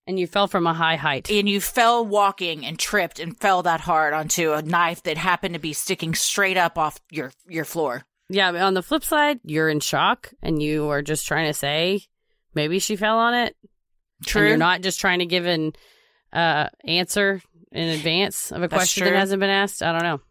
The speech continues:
Speaker 2: I mean, there is something to be said. I don't know if it applies here, but there is something to be said for when people are in shock, they do tend, they, they can react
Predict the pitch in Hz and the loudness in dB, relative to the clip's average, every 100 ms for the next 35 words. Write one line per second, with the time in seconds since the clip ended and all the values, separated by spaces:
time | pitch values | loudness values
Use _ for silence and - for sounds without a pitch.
0 | - 233 233 240 247 269 285 262 247 240 | -2 2 4 4 2 2 0 0 0 0
1 | 233 226 226 190 185 180 180 185 180 185 | 0 0 2 4 4 2 0 -2 -2 -4
2 | 175 196 165 165 185 165 175 - 202 208 | -2 0 -2 -2 0 0 0 0 2 2
3 | - 208 202 196 185 - 185 165 180 175 | 0 -2 -2 -2 -2 0 0 0 -2 -2
4 | 196 220 214 220 208 190 - 180 165 - | 0 0 2 2 2 0 0 2 0 -2
5 | _ _ _ _ _ _ _ _ 208 196 | _ _ _ _ _ _ _ _ 0 0
6 | 190 214 214 208 - - 202 180 175 - | 2 4 4 2 -2 -2 0 0 -8 -6
7 | 170 160 165 196 226 208 196 185 170 165 | -4 -4 0 0 2 2 2 0 2 2
8 | 160 | -2